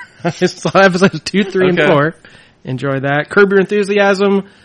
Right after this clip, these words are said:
Speaker 1: which I think I've only seen two episodes in its
Speaker 2: Yeah, I wa-,
Speaker 1: entire
Speaker 2: I,
Speaker 1: run.
Speaker 2: I, yeah, I forgot to say, I
Speaker 1: I
Speaker 2: watched
Speaker 1: watched
Speaker 2: the
Speaker 1: the premiere of
Speaker 2: premiere.
Speaker 1: that.
Speaker 2: Yeah.
Speaker 1: I,
Speaker 2: It was
Speaker 1: I
Speaker 2: so
Speaker 1: enjoy
Speaker 2: exactly the same.
Speaker 1: Yeah,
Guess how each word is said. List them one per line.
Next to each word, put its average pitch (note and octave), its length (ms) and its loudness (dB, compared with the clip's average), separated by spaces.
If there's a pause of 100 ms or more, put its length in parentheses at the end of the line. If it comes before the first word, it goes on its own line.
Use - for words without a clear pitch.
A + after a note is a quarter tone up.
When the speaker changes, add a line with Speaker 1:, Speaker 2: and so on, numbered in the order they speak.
(240)
Speaker 1:
which C#3 160 -14
I C#3+ 60 -6
think D#3+ 160 0
I've D#3 80 2
only D#3 120 2
seen D3+ 200 -2
two F3+ 280 2
episodes D3+ 460 -2
in C#3+ 80 -4
its C3+ 100 -4
Speaker 2:
Yeah, A#2 140 2
I D3+ 40 4
wa-, D#3+ 80 4
Speaker 1:
entire D#3 180 4
Speaker 2:
I, D#3 80 4
Speaker 1:
run. D#3 160 2
Speaker 2:
I, G3+ 320 2
yeah, E3 120 4
I D#3 40 2
forgot C3 240 -4
to - 40 -12
say, C#3 120 -6
I B2+ 40 -2
Speaker 1:
I A#2+ 180 0
Speaker 2:
watched D3+ 80 2
Speaker 1:
watched D#3 200 4
Speaker 2:
the D3 60 -6
Speaker 1:
the D3 80 -2
premiere D#3 400 2
of D3 60 2
Speaker 2:
premiere. - 0 -
Speaker 1:
that. D3+ 300 2
Speaker 2:
Yeah. A#2+ 140 -8 (360)
Speaker 1:
I, C3+ 100 -4
Speaker 2:
It E3 40 2
was E3+ 160 2
Speaker 1:
I F#3 120 -2
Speaker 2:
so F3+ 340 6
Speaker 1:
enjoy C#3+ 140 4
Speaker 2:
exactly C3+ 560 -2
the B2+ 120 -6
same. B2+ 360 -4
Speaker 1:
Yeah, A3 280 2